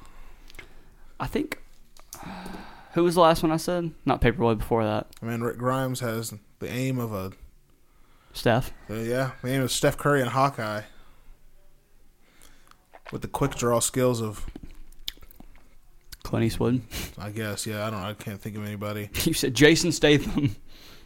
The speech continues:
Speaker 2: Just him. <laughs> Just Jason Statham
Speaker 1: I think it's
Speaker 2: as a
Speaker 1: John.
Speaker 2: character.
Speaker 1: I, I honestly believe it's probably John Wick.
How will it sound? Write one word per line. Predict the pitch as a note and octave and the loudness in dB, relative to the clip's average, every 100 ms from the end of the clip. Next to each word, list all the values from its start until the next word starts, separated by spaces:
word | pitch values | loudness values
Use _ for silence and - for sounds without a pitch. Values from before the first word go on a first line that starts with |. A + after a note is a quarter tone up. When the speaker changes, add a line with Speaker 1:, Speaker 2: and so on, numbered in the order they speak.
| - - - - | -18 -18 -16 2
Speaker 2:
Just | D#3 D#3 | 4 6
him. | C#3+ B2 G#2 - - | 4 2 0 -10 -18
<laughs> | - - C#2 - - - - C3+ | -6 0 4 6 4 0 -14 -14
Just | B2 C#3 B2 | -6 -6 -2
Jason | C#3+ C#3 B2+ | 0 2 4
Statham | A#2+ | 8
Speaker 1:
I | |
think | C3 | 10
it's | B2+ | 10
Speaker 2:
as | A#2+ | 6
a | |
Speaker 1:
John. | A2+ | 6
Speaker 2:
character. | C3+ B2+ - A#2 - | 8 6 4 2 10
Speaker 1:
I, | C#3 | 12
I | C#3 C#3+ | 12 12
honestly | C#3 C#3 C3 C3 | 12 10 6 0
believe | A2+ A#2 A#2 G#2+ - | 0 0 -2 -4 -8
it's | A#2+ | -6
probably | - G2 | -4 -4
John | G2 F2+ D#2+ | -4 -8 -8
Wick. | D#2+ C#2+ - | -10 -10 -14